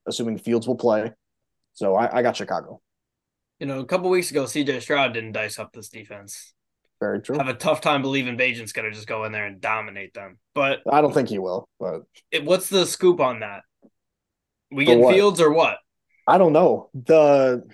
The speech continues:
Speaker 1: I think the last two days, Fields was limited in practice, like yesterday and today. I think yesterday was a walkthrough. Today was maybe another walkthrough or an actual practice, but he was limited in both.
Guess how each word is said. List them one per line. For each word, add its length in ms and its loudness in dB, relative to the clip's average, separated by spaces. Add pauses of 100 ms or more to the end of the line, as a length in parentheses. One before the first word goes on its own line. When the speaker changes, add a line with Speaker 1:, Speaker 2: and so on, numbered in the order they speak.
(720)
Speaker 1:
I 80 2
think 160 2
the 60 4
last 340 4
two 120 4
days, 540 2
Fields 260 -2
was 140 -6
limited 320 -4
in 100 -10
practice, 580 -4
like 240 -2
yesterday 360 -2
and 120 -6
today. 360 -4
I 80 -4
think 160 -4
yesterday 260 0
was 120 0
a 40 0
walkthrough. 600 -2
Today 220 -2
was 300 -6 (340)
maybe 200 0
another 220 2
walkthrough 420 2
or 120 -4
an 60 -8
actual 300 -8
practice, 560 -4 (440)
but 120 2
he 20 2
was 100 0
limited 260 2
in 100 -2
both. 320 0